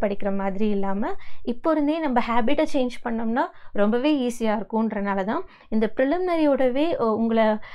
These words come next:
எப்படி சொல்றது, டிராவல் பண்ணி மெயின்ஸையும் எடுத்துட்டு போகணுன்றதுக்காக தான் இந்த மாதிரியான ஒரு டி என் பி எஸ் சி குரூப் டூ மெயின்ஸ் கைடன்ஸ் பேட்ச் வந்து கொண்டுட்டு வந்திருக்கேன். இந்த பேட்ச் வந்து பாத்தீங்கன்னா,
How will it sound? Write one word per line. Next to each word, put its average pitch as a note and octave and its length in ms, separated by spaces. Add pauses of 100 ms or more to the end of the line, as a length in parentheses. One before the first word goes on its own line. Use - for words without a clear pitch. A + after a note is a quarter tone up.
(140)
எப்படி G3+ 280
சொல்றது, G3 540
டிராவல் B3+ 320
பண்ணி B3+ 360
மெயின்ஸையும் B3 500
எடுத்துட்டு A3 300
போகணுன்றதுக்காக G3+ 800
தான் A3 140
இந்த A3 240
மாதிரியான G#3+ 680 (280)
ஒரு G3+ 560 (220)
டி - 80
என் A3+ 140
பி G#3 100
எஸ் G3+ 80
சி A3 80
குரூப் G3 220
டூ G3+ 80
மெயின்ஸ் G3+ 360
கைடன்ஸ் F#3+ 360
பேட்ச் F3+ 220
வந்து F3 300
கொண்டுட்டு F3+ 240
வந்திருக்கேன். F3 420 (320)
இந்த A3+ 240
பேட்ச் A3 280
வந்து A3 220
பாத்தீங்கன்னா, F#3+ 500